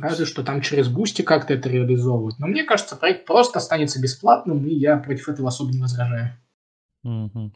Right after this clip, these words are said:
Speaker 2: Прекрасно. То есть просто душевный проект. Всё, я понял. Таких тоже люди любят, <laughs> поверь.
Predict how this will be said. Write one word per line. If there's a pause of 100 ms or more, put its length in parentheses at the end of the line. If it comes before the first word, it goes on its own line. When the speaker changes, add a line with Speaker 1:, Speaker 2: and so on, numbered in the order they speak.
Speaker 2:
Прекрасно.
То
есть
просто
душевный
проект.
Всё,
я
понял. (380)
Таких
тоже
люди
любят,
<laughs>
поверь.